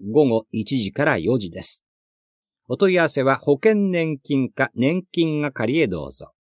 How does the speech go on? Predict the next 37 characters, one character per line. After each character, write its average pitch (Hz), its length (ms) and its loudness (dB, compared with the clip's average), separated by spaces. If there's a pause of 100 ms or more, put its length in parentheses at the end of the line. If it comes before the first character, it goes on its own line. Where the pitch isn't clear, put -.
(340)
予 117 140 4
約 151 300 2
は 175 160 2
い 101 80 -8
り 90 100 -4
ま 85 120 -6
せ 76 160 -12
ん。 64 180 -14 (880)
十 180 340 4
五、 98 280 -2 (380)
福 - 240 -2
祉 151 280 -2
全 165 400 2
般 151 240 0
と 127 220 0
暮 - 240 -2
ら 180 80 2
し 160 160 -4
の 131 160 2
相 107 280 -2
談。 76 360 -8 (120)
相 143 240 6
談 135 240 6
員 90 200 -2
は 104 180 0 (220)
自 104 160 2
立 202 320 0
相 165 260 2
談 143 240 2
支 127 220 -2
援 113 280 2
員。 - 220 -12 (400)
相 139 220 4
談 135 180 4
内 127 220 0
容 85 200 -2
は 92 200 -4